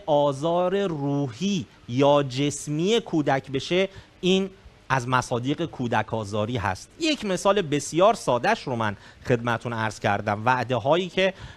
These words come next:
برای خرید چیزی پدر یا مادر یا یکی از اعضای خانواده یا سرپرست ها به کودک می‌دن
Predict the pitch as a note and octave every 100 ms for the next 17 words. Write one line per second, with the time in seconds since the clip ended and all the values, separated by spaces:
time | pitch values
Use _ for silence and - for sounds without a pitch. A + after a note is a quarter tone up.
0 | - A#2+ B2+ D#3 - B2 B2 D3+ D3+ -
1 | F3+ D#3+ F3 - - - - - C#3+ F3+
2 | F3 D#3 D3+ C3 A#2 D3 D3 C3+ C3+ C3+
3 | C3+ B2 A2+ A2 C3 C3 - A2+ G#2+ G#2+
4 | D3 D#3 - A#2 A2+ G#2+ G#2+ G#2 D#3 D3
5 | A#2+ - A2 C3+ C#3+ B2 G#2 G2+